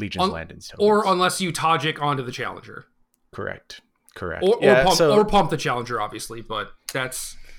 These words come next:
Speaker 2: unlikely. But yeah, with, with eleven red sources, I also don't really like the inclusion of Boros Challenger. So.
Speaker 1: Right, right. And, and I get that the quality of white one-drops diminishes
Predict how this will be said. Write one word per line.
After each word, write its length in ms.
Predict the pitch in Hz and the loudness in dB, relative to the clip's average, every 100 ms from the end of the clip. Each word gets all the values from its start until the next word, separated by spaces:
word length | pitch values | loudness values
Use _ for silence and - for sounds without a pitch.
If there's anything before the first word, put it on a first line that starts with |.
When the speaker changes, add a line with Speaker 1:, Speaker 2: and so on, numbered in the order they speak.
| - - - - | -20 -20 -20 -2
Speaker 2:
unlikely. 560 | 208 214 180 160 135 123 | 0 2 2 0 -4 -4
But 240 | 208 233 | 0 0
yeah, 200 | 220 185 190 | 4 4 4
with, 220 | 294 269 | -2 0
with 200 | 320 392 | 0 2
eleven 340 | 302 294 240 | 4 4 4
red 200 | 175 185 | 2 0
sources, 360 | - 160 - 143 | 0 -2 0 0
I 120 | 156 | 2
also 260 | 147 135 143 | 2 0 -2
don't 200 | 135 127 | -2 -4
really 200 | 123 120 | -4 -4
like 200 | 113 - | -6 -10
the 80 | 110 | -16
inclusion 380 | 110 113 110 | -14 -14 -14
of 100 | 113 | -14
Boros 300 | - - 123 | -12 -14 -12
Challenger. 520 | - - - 127 107 131 | -14 -16 -18 -18 -18 -18
So. 180 | - _ _ _ _ _ _ _ - | -20 _ _ _ _ _ _ _ -12
Speaker 1:
Right, 380 | 98 87 85 85 _ | -4 -2 -2 -8 _
right. 360 | - 82 80 87 - | -14 -12 -12 -14 -8
And, 180 | 143 160 | -6 0
and 140 | 190 190 | 4 4
I 60 | |
get 180 | 185 - | 6 4
that 100 | 220 | 2
the 80 | 156 | -4
quality 460 | - 131 127 127 117 | 0 2 2 2 0
of 200 | 101 87 - _ _ - | -2 -10 -20 _ _ -6
white 380 | 104 113 - 104 | 0 0 -2 -8
one-drops 760 | 98 104 95 95 92 - - _ | -6 -4 -2 -2 -2 -4 -8 _
diminishes 800 | - 104 110 107 - 104 90 - | -6 -2 -2 -2 -4 -4 -6 -8